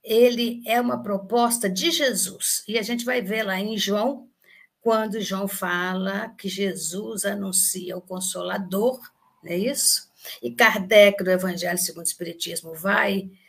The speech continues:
defender essa ideia da doutrina espírita como consolador prometido. Então,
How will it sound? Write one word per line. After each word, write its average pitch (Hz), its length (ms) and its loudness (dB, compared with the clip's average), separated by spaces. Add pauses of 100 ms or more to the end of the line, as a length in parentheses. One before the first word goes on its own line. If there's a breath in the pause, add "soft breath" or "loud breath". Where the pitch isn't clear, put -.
(120)
defender 175 560 -2
essa 175 260 2
ideia 175 440 -2
da 180 120 -4
doutrina 175 460 -6
espírita 185 500 -4
como 170 260 -10
consolador - 840 -6 (340 loud breath)
prometido. 175 880 2 (840)
Então, 220 640 4